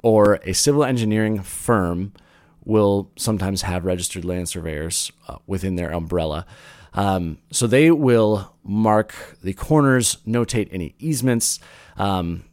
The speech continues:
this is really helpful. You will also need to check with your city and county for the setback requirements for this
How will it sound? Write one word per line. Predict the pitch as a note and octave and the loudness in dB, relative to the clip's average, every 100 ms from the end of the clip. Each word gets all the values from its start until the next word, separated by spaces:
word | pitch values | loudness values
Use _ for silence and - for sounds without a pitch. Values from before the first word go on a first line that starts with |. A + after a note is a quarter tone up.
| _ - | _ -12
this | A2 B2+ C3 | -2 0 0
is | G#2 | -2
really | G#2+ G2 | 0 0
helpful. | - F2+ - D#2+ | -2 -8 -10 -6
You | G2 | -2
will | G#2+ - | -4 -2
also | D3+ D#3 F#3+ | -2 0 0
need | F3 | -2
to | D#3 | -2
check | - G#2 - | -2 -2 -4
with | F#2 | -8
your | F2 | -6
city | - - C3+ B2 | -2 0 -2 -4
and | A2+ | -8
county | - A2 F#2+ D#2+ G2+ - _ _ _ | -8 -6 -4 -6 -10 -12 _ _ _
for | - A2+ G#2 G2 | -2 2 2 0
the | G2+ G2 | -2 -4
setback | - - D#3 - A#2+ - | 0 2 0 0 -2 -4
requirements | A2 G2+ F#2+ F#2+ F#2 - | -8 -4 -2 -2 -4 -6
for | - - G#2 G2 | -10 -4 -2 0
this | F2+ - | 0 -4